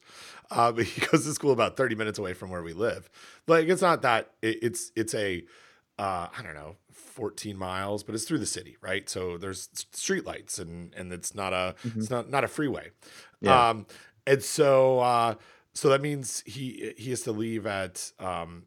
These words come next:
Speaker 1: like, six forty-five, six fifty in the morning. And,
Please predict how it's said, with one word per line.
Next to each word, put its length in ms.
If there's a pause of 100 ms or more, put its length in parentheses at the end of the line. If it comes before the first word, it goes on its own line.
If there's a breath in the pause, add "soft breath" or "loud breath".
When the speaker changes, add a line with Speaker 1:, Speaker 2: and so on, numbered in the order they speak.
(100)
Speaker 1:
like, 180
six 300
forty-five, 880
six 240
fifty 560
in 80
the 80
morning. 300 (920 soft breath)
And, 280